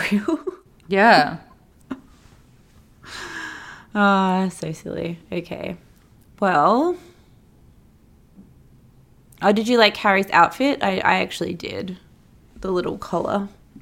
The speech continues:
Speaker 2: Yeah, it was fine.
Speaker 1: It was just fine, yeah.
Speaker 2: It was just fine. Um,
Speaker 1: I loved Chris Pine's outfit. He looked,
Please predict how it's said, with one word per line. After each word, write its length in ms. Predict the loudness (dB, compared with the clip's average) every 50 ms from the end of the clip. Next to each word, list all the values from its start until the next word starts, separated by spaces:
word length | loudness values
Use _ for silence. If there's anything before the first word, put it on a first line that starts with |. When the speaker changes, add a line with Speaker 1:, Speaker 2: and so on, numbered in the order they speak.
| -16 -10 -6
Speaker 2:
Yeah, 560 | -6 -4 -2 -2 0 0 0 0 -2 -2 -2
it 20 | -4
was 140 | -4 -6 -6
fine. 540 | -8 -6 -6 -4 -6 -6 -6 -8 -8 -10 -10 -18 -20 -20 -20 -20 -20 -20 -20 -20 -20 -20 -20 _ _ _ -10
Speaker 1:
It 60 | -8
was 140 | -8 -8 -8
just 220 | -8 -8 -10 -10
fine, 420 | -12 -12 -10 -10 -10 -8 -8 -8 -8
yeah. 340 | -8 -8 -8 -8 -8 -10 -10 -12 -16 -20 -20 _ _ -20 -20 -20 -20 -20 -16 -10 -6
Speaker 2:
It 20 |
was 140 | -6 -6 -6
just 260 | -6 -10 -10 -10 -10
fine. 520 | -8 -6 -4 -4 -4 -6 -6 -6 -8 -8 -10 -12 -20 -20 -20 -14 -6 -2
Um, 340 | 0 2 2 2 2 0 0
Speaker 1:
I 20 |
loved 220 | 0 0 0 -2 -4
Chris 220 | -6 -6 -6 -6 -8
Pine's 460 | -6 -4 -2 -2 0 -2 -2 -2 0
outfit. 460 | 2 0 0 0 -2 -4 -6 -4 -4
He 100 | -4 -4
looked, 220 | -4 -4 -4 -6